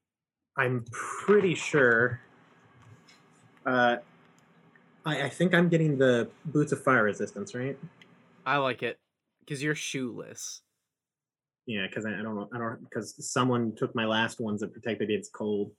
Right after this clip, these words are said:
Speaker 1: Ugh. Um,
Speaker 2: I want the belt. Doesn't
Speaker 1: fair.
Speaker 2: that make you, like, less squishy?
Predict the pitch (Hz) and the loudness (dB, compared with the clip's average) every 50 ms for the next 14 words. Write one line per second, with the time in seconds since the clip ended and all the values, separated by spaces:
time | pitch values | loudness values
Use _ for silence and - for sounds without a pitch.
0 | _ - 170 147 127 120 123 - - - _ _ _ _ _ _ _ - _ _ | _ -4 -2 0 0 0 -2 -6 -16 -20 _ _ _ _ _ _ _ -20 _ _
1 | _ _ _ - - - - 147 131 127 120 117 113 107 107 101 101 98 101 - | _ _ _ -20 -16 -6 0 2 4 6 6 6 6 4 2 0 -2 -4 -6 -10
2 | _ _ _ _ _ _ _ _ _ - - - _ - - - - _ _ _ | _ _ _ _ _ _ _ _ _ -20 -20 -20 _ -20 -20 -20 -20 _ _ _
3 | _ - 143 165 175 185 202 185 170 170 123 107 120 110 87 - - - - _ | _ 2 4 4 4 4 2 0 -2 -4 -4 -4 -4 -6 -6 -8 -12 -16 -20 _
4 | _ _ _ _ _ _ _ _ _ _ _ _ _ _ _ _ _ _ _ _ | _ _ _ _ _ _ _ _ _ _ _ _ _ _ _ _ _ _ _ _
5 | _ _ _ _ _ _ _ _ _ _ _ _ _ _ _ _ _ _ _ _ | _ _ _ _ _ _ _ _ _ _ _ _ _ _ _ _ _ _ _ _
6 | _ _ _ _ _ _ _ _ _ _ - - - - - 143 123 113 107 - | _ _ _ _ _ _ _ _ _ _ -20 -20 -16 -6 0 2 2 4 4 4
7 | 180 185 175 170 160 160 160 156 - 180 170 160 151 139 123 113 107 104 101 - | 4 4 2 2 2 0 0 0 0 0 2 2 2 0 -2 -4 -4 -6 -6 -8
8 | - _ _ _ _ _ _ 139 117 110 107 107 113 - - - - - 151 - | -12 _ _ _ _ _ _ -12 -8 -6 -6 -6 -6 -8 -10 -14 -14 -14 -14 -14
9 | - - 135 123 - 147 151 156 156 | -12 -8 -8 -8 -8 -6 -8 -8 -10